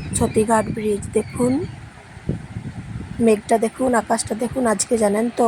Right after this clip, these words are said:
অনেক রোদ, একদম প্রচণ্ড রোদে গরমে পুড়ে যাচ্ছি। আর বাঁকুড়া শহর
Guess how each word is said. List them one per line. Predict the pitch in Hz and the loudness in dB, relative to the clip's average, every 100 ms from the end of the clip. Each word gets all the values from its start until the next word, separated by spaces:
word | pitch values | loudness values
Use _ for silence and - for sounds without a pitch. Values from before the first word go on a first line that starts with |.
| 208 | 4
অনেক | 208 226 226 214 | 4 2 0 4
রোদ, | 208 202 196 - - - - - - - - - - - 220 | 4 6 2 -4 -14 -14 -14 -12 -12 -12 -12 -12 -12 -4 2
একদম | 214 220 214 208 196 185 | 2 2 2 2 0 0
প্রচণ্ড | 214 208 220 214 208 208 202 208 - - - - - | -2 2 2 4 4 4 2 -2 -14 -20 -20 -20 -8
রোদে | - 220 214 214 208 196 - - - | 2 2 4 4 2 -4 -14 -20 -2
গরমে | 220 208 202 208 202 208 - | 2 2 0 0 -2 -6 -4
পুড়ে | 226 220 208 | 0 4 4
যাচ্ছি। | 196 190 - - 214 226 - - - - 247 | 4 0 -2 -4 -4 -8 -10 -16 -14 0 4
আর | 233 247 311 - - - | 6 4 2 -10 -20 -2
বাঁকুড়া | 214 214 - 226 220 233 - | 0 0 2 4 4 2 2
শহর | 233 233 240 | 2 4 0